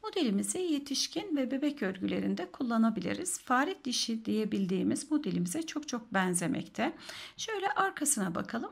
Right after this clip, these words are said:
Arkasından ters örgülerimizi görmekteyiz.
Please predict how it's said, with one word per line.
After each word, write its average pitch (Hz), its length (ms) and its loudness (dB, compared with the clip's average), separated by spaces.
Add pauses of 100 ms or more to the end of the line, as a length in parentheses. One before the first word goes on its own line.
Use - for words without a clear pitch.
Arkasından 233 680 -2
ters 294 420 -4
örgülerimizi 185 840 -2
görmekteyiz. 240 720 0